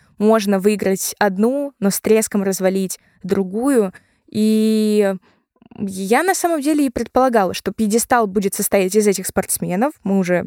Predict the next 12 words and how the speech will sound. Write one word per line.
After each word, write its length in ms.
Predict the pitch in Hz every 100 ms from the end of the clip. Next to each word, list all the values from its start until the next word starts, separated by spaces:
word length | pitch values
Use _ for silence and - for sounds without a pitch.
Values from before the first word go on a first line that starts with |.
| - -
высказывали 720 | 190 220 - 185 180 190 220
свои 240 | 233 233
предположения 840 | 220 208 - 202 190 196 185 180 - _ _
в 60 | 202
одном 220 | 220 226
из 80 | 214
последних 420 | 226 220 208 208
выпусков. 480 | 254 - - - 185 _ _ _ _ _
Но 440 | 214 220 254 262 262 _ -
я 360 | - 190 240
до 80 | 285
последнего 720 | - 294 285 262 240 220 214